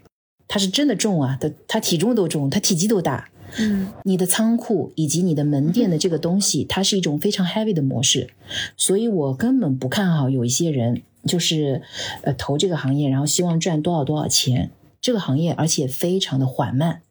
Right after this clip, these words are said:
Speaker 2: 嗯。
Speaker 1: 我们呢，其实更加惨一点，我们是经销商，我们这个品牌，我们是要帮他全品类推出的。然后买手店呢，你也不要以为说你的品味就很好，你买的东西人家都很喜欢。家具和家居品，它真的是一个非常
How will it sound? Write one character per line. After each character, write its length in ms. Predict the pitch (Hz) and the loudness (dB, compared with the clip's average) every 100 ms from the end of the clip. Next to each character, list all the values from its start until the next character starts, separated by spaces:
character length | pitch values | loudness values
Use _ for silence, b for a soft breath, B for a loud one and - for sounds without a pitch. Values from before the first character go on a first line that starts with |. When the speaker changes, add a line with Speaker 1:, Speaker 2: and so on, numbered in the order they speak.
| - | -4
Speaker 2:
嗯。 200 | 214 208 | 0 2
Speaker 1:
我 160 | 170 | 2
们 200 | - 208 | 4 2
呢， 80 | 240 | 2
其 160 | - 165 | 0 0
实 120 | 190 | 0
更 160 | 202 | 0
加 180 | 175 170 | 0 0
惨 240 | 160 156 123 | 0 0 0
一 40 | |
点， 140 | 156 | 2
我 40 | 123 | 2
们 60 | |
是 100 | 160 | 0
经 160 | 170 196 | 0 0
销 160 | 190 185 | 2 0
商， 240 | 190 190 | 0 0
我 80 | 156 | 0
们 120 | 131 | 0
这 140 | 143 262 | 0 0
个 60 | |
品 200 | 160 156 | -2 -2
牌， 160 | 135 131 | 0 0
我 60 | 143 | 0
们 100 | 156 | 0
是 80 | |
要 60 | 185 | 0
帮 100 | 196 | 0
他 60 | 196 | 0
全 200 | - 190 | 0 0
品 160 | 202 | 0
类 140 | 139 131 | 0 -2
推 180 | - | -2
出 200 | 131 - | -4 -2
的。 160 | 135 - - B B B B | -4 -4 -10 B B B B
然 140 | 185 | 0
后 60 | 233 | 0
买 240 | 196 170 | 2 0
手 220 | 254 165 | 2 0
店 280 | 127 220 180 | 0 0 2
呢， 200 | 151 143 - B B - | 2 -2 -6 B B -2
你 120 | 185 | 0
也 80 | 226 | 2
不 200 | 160 143 | 0 0
要 180 | 202 196 | 0 0
以 120 | 135 | 0
为 180 | 127 127 | 0 0
说 220 | 131 156 | 0 2
你 140 | 156 147 | 2 2
的 80 | |
品 200 | 190 170 | 0 0
味 100 | 165 | 0
就 80 | 180 | 0
很 200 | 165 - | 0 0
好， 100 | 170 | 0
你 80 | 165 | 0
买 140 | 180 | 0
的 80 | 143 | 0
东 100 | 165 | 0
西 120 | 170 | 0
人 80 | 156 | 0
家 100 | 156 | 0
都 160 | 170 208 | 2 0
很 120 | 196 | 0
喜 220 | - - | 0 0
欢。 220 | 131 127 - _ | 0 0 -2 _
家 300 | - 175 170 | -4 0 0
具 380 | 175 175 131 - _ | 0 0 -2 -6 _
和 180 | - 143 | -8 -4
家 220 | 151 170 | 0 0
居 120 | 180 | 0
品， 240 | 175 139 104 | 0 0 -2
它 200 | - 156 | -2 -2
真 200 | 214 226 | 0 2
的 80 | 196 | 0
是 140 | - | 0
一 40 | |
个 60 | 170 | 0
非 140 | 160 | 0
常 280 | 190 - 160 | 0 0 -2